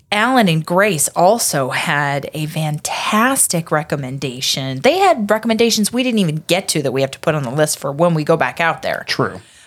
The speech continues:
Speaker 1: But they had a couple of fantastic coffee recommendations. And this place was, I don't know, ten minutes away from our hotel.
Speaker 2: If that.
Speaker 1: If that. And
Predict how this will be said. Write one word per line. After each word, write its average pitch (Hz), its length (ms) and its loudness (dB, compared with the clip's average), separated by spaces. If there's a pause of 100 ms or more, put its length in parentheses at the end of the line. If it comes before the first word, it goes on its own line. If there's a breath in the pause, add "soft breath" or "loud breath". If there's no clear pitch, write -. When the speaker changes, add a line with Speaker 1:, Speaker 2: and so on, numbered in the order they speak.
(100)
Speaker 1:
But 160 320 0 (960 loud breath)
they 185 180 4
had 175 400 0 (140)
a 185 60 -2
couple 285 320 0
of 226 100 4
fantastic 170 720 0
coffee 220 500 2
recommendations. 139 800 0
And 160 140 2
this 320 180 2
place 143 460 0
was, - 240 -2 (280)
I 214 100 0
don't 277 120 4
know, 196 260 2 (180)
ten 190 300 2
minutes 254 260 2
away 269 240 2
from 254 220 0
our 247 140 4
hotel. 247 540 0 (140)
Speaker 2:
If 151 220 2
that. - 240 -2 (280)
Speaker 1:
If 349 280 2
that. 151 380 2 (540 loud breath)
And 208 460 2